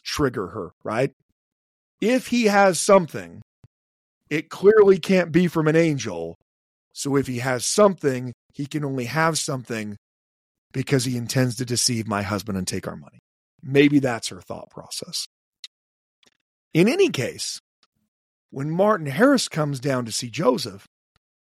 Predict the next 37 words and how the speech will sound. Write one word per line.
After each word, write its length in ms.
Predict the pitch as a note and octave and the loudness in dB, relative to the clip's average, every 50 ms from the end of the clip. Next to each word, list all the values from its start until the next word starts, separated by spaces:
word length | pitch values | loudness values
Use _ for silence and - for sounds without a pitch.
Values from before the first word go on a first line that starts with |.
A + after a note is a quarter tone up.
| _ _ _ _ _ _ _ _ _ | _ _ _ _ _ _ _ _ _
that's 180 | - F#3 - D4+ | -4 -4 -2 -2
a 60 | D#4 | -4
pretty 300 | - - - B3+ A#3+ F#3+ | -2 0 2 4 4 4
serious 600 | D#3 - - F#3 F3 F3 E3 C3 A#2+ A2 - - | 4 2 2 2 2 2 2 2 0 -2 -4 -8
thing. 280 | - C3 C#3 C3+ - - _ _ _ _ _ _ _ | -8 -10 -12 -12 -14 -20 _ _ _ _ _ _ _
Now, 140 | D3+ E3+ F3 | 2 4 4
we 160 | E3+ F#3+ G#3 | 4 4 2
know 240 | G3 F3+ F#3 A3 B3 | 4 6 6 6 6
this 200 | G3 F3+ - - | 6 2 2 0
actually 280 | F3 E3 - - D3 C3+ | -2 -2 -2 -4 -2 2
does 200 | D#3 E3 E3+ D#3+ | 2 2 2 2
go 120 | D#3+ D#3 | 2 0
to 80 | C#3+ C3+ | 0 0
trial. 280 | - F#3 E3+ C3+ C3+ | 2 2 2 4 4
Lucy 260 | E3 F#3+ - - D3 | 2 2 2 0 0
Harris, 280 | C3+ D#3+ F#3+ F3+ D#3 - - _ - D3+ | 0 0 0 0 -2 -4 -8 _ -4 -4
I 100 | D3 C3+ | -2 -2
mean, 160 | C#3 C#3 D3+ | 0 0 0
Lucy 220 | E3+ F3 - D3 | 0 0 0 -2
Smith 300 | C3 - F3+ G3 G3+ - | -4 -2 0 0 -2 -2
talks 380 | - - F3+ F#3+ A3 - - E3+ | -2 -2 0 0 0 0 -2 -8
about 260 | D3+ A#2 G#2 F#2 - | -8 -10 -10 -10 -12
this, 320 | F2 F2 - - - - _ _ _ _ _ _ _ _ _ _ _ _ _ _ - | -16 -20 -18 -18 -20 -20 _ _ _ _ _ _ _ _ _ _ _ _ _ _ 2
that 180 | C#3+ D#3+ D#3 | 4 4 4
they 160 | D#3 D3+ D3+ C#3+ | 6 4 4 4
actually 720 | C#3+ D#3 D#3 - - - G#3+ G3+ G3 G3 G#3+ A3+ A3 - _ _ | 4 2 0 -2 -4 -4 -2 -2 0 0 0 -2 -2 -6 _ _
are 340 | D3+ D3 D3 D3+ D#3 E3+ F3+ D#3+ C#3 C3+ C#3 _ _ _ _ - - D3+ C#3+ C#3 _ _ _ _ _ _ _ _ _ _ _ _ _ _ - | -2 2 4 4 4 4 2 0 -4 -12 -18 _ _ _ _ -16 -14 -14 -16 -18 _ _ _ _ _ _ _ _ _ _ _ _ _ _ 0
going 220 | D#3+ D#3 D#3+ D#3 | 2 4 4 2
to 80 | D3+ C#3 | 0 -4
take 320 | - - F3 F#3+ - - | -4 0 0 0 0 0
this 220 | - C3+ C3+ - - | -2 -2 -2 -4 -6
to 160 | - E3+ D#3+ | -4 -2 -2
a 80 | D#3 D3 | -2 -2
criminal 440 | D3 - - D#3+ D#3 E3 E3+ F3 F3+ | -4 -4 -4 -2 0 0 -2 -2 -4
trial 440 | - - F3 F3+ G#3+ A#3 - D#2+ - _ _ _ _ _ _ _ _ _ _ _ _ _ _ _ _ _ | -4 -2 0 2 2 2 0 -4 -12 _ _ _ _ _ _ _ _ _ _ _ _ _ _ _ _ _
in 220 | - - C#3+ E3 E3 | -4 -2 -2 0 2
Lyons, 720 | D3+ D3+ E3+ A3+ G#3+ F3 B2+ A2+ A#2+ D3+ E3 - - | 2 4 4 4 4 2 0 -4 -8 -10 -10 -12 -14